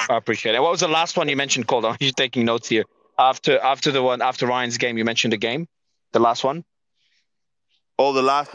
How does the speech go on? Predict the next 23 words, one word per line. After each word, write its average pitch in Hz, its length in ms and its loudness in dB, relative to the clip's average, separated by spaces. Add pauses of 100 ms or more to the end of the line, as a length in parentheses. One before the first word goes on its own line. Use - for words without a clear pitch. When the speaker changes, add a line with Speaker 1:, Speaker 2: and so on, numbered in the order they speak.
Speaker 2:
um, 135 380 0
I, 135 240 -2
it 156 100 2
was 160 200 2
co-, 139 640 0
um, 120 100 -4 (300)
co-, - 280 -8
Conflict. 151 1040 0 (600)
Sorry, 104 360 4
I 101 40 0
have 110 160 0
it 107 40 2
right 104 240 2
here. 101 360 0
Speaker 1:
Oh, 185 260 2
Conflict. 180 380 0
I, 165 240 2
I 165 40 0
know. 170 220 0
Is 135 100 -2
it 135 280 -4
Citizen 175 300 0
Conflict? 170 480 -2